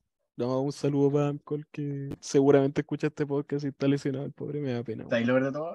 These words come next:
Speaker 2: que, eh, nosotros lo puteamos, y a mí me da mucha raya él, porque me gu-, sé que me puede gustar mucho, porque me gustaba mucho.
Speaker 1: Sí, pues, te, te
Speaker 2: Eh, pero
Speaker 1: encantaba.
Speaker 2: bueno, yo lo he visto streamear en Twitch, y el weón es un, es un amor, te dan ganas de abrazarlo. Así como de, de abrazarlo y decirle como, "Weón, me caes muy bien,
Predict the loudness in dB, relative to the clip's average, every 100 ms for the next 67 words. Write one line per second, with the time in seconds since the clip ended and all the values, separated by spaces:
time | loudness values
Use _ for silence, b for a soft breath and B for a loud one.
0 | -10 -10 -8 -6 -2 0 4 4 6 6
1 | 4 2 0 0 2 2 2 0 -2 -2
2 | -2 -2 -2 -8 -16 _ -12 -10 -4 -2
3 | -2 -6 _ _ -10 -4 0 2 2 2
4 | 0 -2 -8 -4 -4 -4 -6 0 2 0
5 | -2 0 0 0 -6 -14 _ _ b 0
6 | 0 0 0 0 -2 0 0 4 4 6
7 | 4 2 2 2 2 -2 -6 -2 0 2
8 | 0 -4 -6 -4 -8 _ -8 -4 -2 0
9 | 2 0 -2 -2 -2 -6 -4 0 0 0
10 | 0 0 2 2 2 0 -2 -6 -6 -10
11 | _ _ _ _ _ _ _ -4 0 2
12 | 0 -4 -2 0 0 0 0 2 2 0
13 | 0 -2 -2 -4 -6 -8 -6 -2 0 2
14 | 4 2 2 0